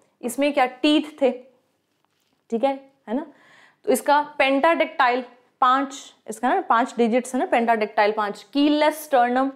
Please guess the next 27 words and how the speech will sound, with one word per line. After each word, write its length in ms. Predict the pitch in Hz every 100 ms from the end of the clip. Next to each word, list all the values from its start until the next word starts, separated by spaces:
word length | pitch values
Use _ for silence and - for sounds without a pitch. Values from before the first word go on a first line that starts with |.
| - _ -
ठीक 100 | 233
है 60 | 311
ना, 60 |
sternum 460 | 294 262 247 254 247
was 120 | 226 220
without 260 | 220 233
keel, 360 | 233 - 240 269 - _ _ _ _ - - _
फ्री 320 | - 339 359
कॉर्डल 440 | 349 294 262 285 262
वर्टिब्रे, 720 | 240 247 269 262 311 302 _ 247
है 60 |
ना, 80 | 370
वर्टिब्रे 580 | 320 233 233 262 254 302
क्या 260 | 269 - 262
था 120 | 254
उसका, 220 | 254 240
कॉर्डल 320 | 226 220 226
वर्टिब्रे 360 | 240 226 233 226
फ्री 240 | 226 269
था, 220 | 269 262 254 - _ -
bones 460 | 208 302 349 381 -
are 280 | - 247
not 300 | 247 233 247
pneumatic, 680 | 254 233 226 202 185 - 170 - 226
pneumatic 400 | 247 240 233 233
माने 240 | 233 247
हॉलो, 560 | 226 208 196 190 -